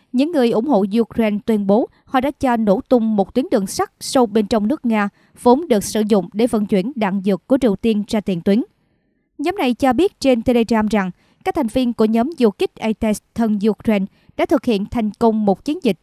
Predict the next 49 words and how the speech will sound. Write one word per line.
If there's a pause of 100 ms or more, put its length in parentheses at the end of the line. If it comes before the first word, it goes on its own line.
(100)
trên
tuyến
đường
sắt (120)
xuyên
Siberia (400)
gần
Yekaterinburg. (680)
Kết
quả
là (240)
tuyến
đường
sắt
mà
đạn
dược
của
Triều
Tiên
được
vận
chuyển (120)
đã
bị
nổ
tung. (720)
Cùng
với
địa
điểm
xảy
ra
vụ
tấn
công, (260)
ates
đã
đăng
tải (100)
đoạn
phim (140)
dường
như
cho
thấy (320)
vụ
nổ
phá